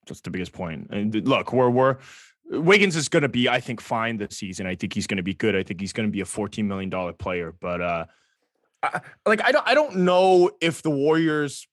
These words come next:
hundred percent need Wiggins to be, to take a leap to be a contending team. I mean, they would be if he took a leap, but it's just, it's just be good enough like last season, like you said, make the threes and, uh, just kind of do less of the bad things.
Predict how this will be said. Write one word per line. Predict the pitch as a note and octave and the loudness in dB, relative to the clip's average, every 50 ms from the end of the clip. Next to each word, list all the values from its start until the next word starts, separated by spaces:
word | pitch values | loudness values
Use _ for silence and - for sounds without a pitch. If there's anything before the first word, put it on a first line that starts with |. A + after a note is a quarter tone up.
| _ _ _ _ _ _ _ _ _ _ _ _ _ _ - | _ _ _ _ _ _ _ _ _ _ _ _ _ _ -14
hundred | - - - - E3+ F3+ F#3 C3+ | -12 -10 -6 -2 -2 -2 0 -2
percent | D3 D3 - C#3+ B2 | -2 -2 -2 -2 -2
need | A#2 B2 C3 B2+ D3 D3 C3+ | -2 -2 -2 0 0 0 2
Wiggins | B2+ C#3 C#3+ C3+ D3 D3 C#3+ C3+ - - | 2 2 2 4 2 0 -2 -4 -8 -10
to | D3 | -10
be, | C3+ A#2+ C3+ C#3 C#3+ C#3+ C3 | -8 -4 -4 -2 -2 -2 -4
to | - C#3+ | -6 -8
take | B2 E3 D3 - | -6 -6 -4 -2
a | B2+ | -2
leap | A2+ A2+ B2 C3+ C#3 - | -2 0 0 0 -2 -2
to | - C#3 B2 | -4 -4 -2
be | B2+ C3+ | -2 -2
a | B2+ | -2
contending | - C#3 C3+ C#3 C#3+ C#3 C3 | -2 -2 -4 -2 -2 -4 -4
team. | - D#3 D3 C#3+ C#3+ C#3+ | -4 -4 -4 -4 -4 -4
I | C#3+ | -4
mean, | C3+ B2 | -2 0
they | A2+ A2+ | 0 -2
would | G#2 F#2 A2+ C3 C#3+ - | -2 -2 -2 -2 -2 -2
be | - D3 C#3+ D3 C#3+ | -4 -4 -4 -4 -6
if | B2 A2 | -6 -6
he | C3+ C3 | -6 -6
took | A#2+ D3+ C3 - | -6 -8 -10 -8
a | A#2+ | -6
leap, | A#2+ B2+ C3+ C#3 C3+ _ | -4 -2 -2 -4 -4 _
but | - G#2+ F#2 | -10 -8 -8
it's | A#2 A2 - | -8 -8 -10
just, | - - - A2+ - - - _ _ _ _ _ _ _ _ _ - | -10 -10 -10 -10 -10 -12 -14 _ _ _ _ _ _ _ _ _ -6
it's | D#3+ C3+ - - - - - _ _ _ _ _ _ _ _ _ _ _ _ | -4 -4 -4 -8 -10 -12 -20 _ _ _ _ _ _ _ _ _ _ _ _
just | - G#3+ - - | -4 -2 2 4
be | A#3+ A#3+ | 4 4
good | A#3 A3 A3 G3+ | 6 6 6 6
enough | F#3 F3+ F3+ E3+ D#3+ - - | 6 6 4 2 2 0 -2
like | D#3 D3 D#3+ D#3+ D3 | 0 0 2 2 4
last | D3 C#3+ D3 - | 2 2 2 0
season, | - C#3+ C3+ C3 C3+ C3+ B2 | -2 -2 -2 0 -2 0 0
like | B2+ C3+ - | -2 -2 -4
you | C3+ B2+ | -6 -8
said, | - - A#2+ G2 F2+ - - | -4 -4 -4 -4 -6 -8 -4
make | G2+ A#2+ C3+ C3+ | -2 -2 0 0
the | D#3+ D3 | -2 -2
threes | - D3 C#3+ D3 C#3 C#3 C3+ C3+ C3 B2+ B2 - - _ - | -2 0 0 2 2 2 2 0 -2 -4 -8 -12 -14 _ -6
and, | A#2 A#2 A2+ A2+ A2+ G#2 A#2+ | -4 -2 -2 -4 -2 -2 0
uh, | A2+ A2+ A2+ A2 G#2+ G#2+ G#2 | 2 2 2 2 2 0 -2
just | - - - C3+ C3+ B2+ - - _ | -4 -6 -4 -4 -4 -4 -6 -10 _
kind | - - C#3+ C#3 C#3 | -8 -6 -4 -2 0
of | C3 A#2+ - - _ _ _ _ _ _ _ _ _ _ _ | -2 -2 -4 -10 _ _ _ _ _ _ _ _ _ _ _
do | - C3 C3+ | -2 -2 -2
less | B2+ A#2+ A#2+ B2 C3+ - - | -2 -2 -2 -2 -4 -4 -6
of | B2+ A2+ G#2 | -10 -10 -10
the | A2+ G2+ | -10 -8
bad | E2+ A2 A2 A2 A2 - | -4 -4 -2 -2 -4 -6
things. | _ G#2 F2+ F2 F2 - - - | _ -16 -16 -16 -18 -20 -20 -20